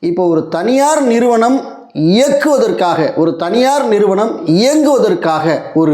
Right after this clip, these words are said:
விதிமுறைகளை அரசு கட்டமைக்கணும். அரசு கட்டமைக்கிறது, அந்த விதிமுறைகளை வேணா கேட்கலாம். இப்போ பார்த்தீங்கன்னா, உங்க ஏரியாவுல வந்து ஒரு,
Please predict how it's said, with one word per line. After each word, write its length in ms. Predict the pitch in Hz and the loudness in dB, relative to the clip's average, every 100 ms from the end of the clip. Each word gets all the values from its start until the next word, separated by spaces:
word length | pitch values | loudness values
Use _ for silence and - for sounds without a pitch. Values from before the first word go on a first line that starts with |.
| 147 | 2
விதிமுறைகளை 720 | 233 285 320 311 262 208 226 277 - 143 | 2 2 2 2 2 2 2 0 -2 -2
அரசு 320 | 160 214 - 277 | -2 -2 -2 -2
கட்டமைக்கணும். 560 | 180 - 165 151 - - - - - - - 151 | -2 -2 -2 -2 -6 -10 -20 -20 -20 -20 -8 -4
அரசு 240 | 220 - 196 | -2 -2 -2
கட்டமைக்கிறது, 540 | 170 226 208 160 131 - 160 | -4 -2 -2 -2 -6 -8 -6
அந்த 220 | 254 277 214 175 | -2 0 0 0
விதிமுறைகளை 640 | 240 311 311 311 269 226 185 | 2 2 2 2 2 2 2
வேணா 200 | 175 208 - | 2 0 -2
கேட்கலாம். 280 | 151 123 - - 151 | -4 -4 -6 -6 -4
இப்போ 120 | 156 165 | -2 -2
பார்த்தீங்கன்னா, 460 | 165 165 175 202 165 139 - - - - 220 | -2 0 2 2 0 -4 -10 -18 -18 -8 -2
உங்க 140 | 220 208 | 0 2
ஏரியாவுல 340 | 214 196 180 180 | 2 2 2 2
வந்து 180 | 160 190 185 | 0 2 2
ஒரு, 140 | 160 | 2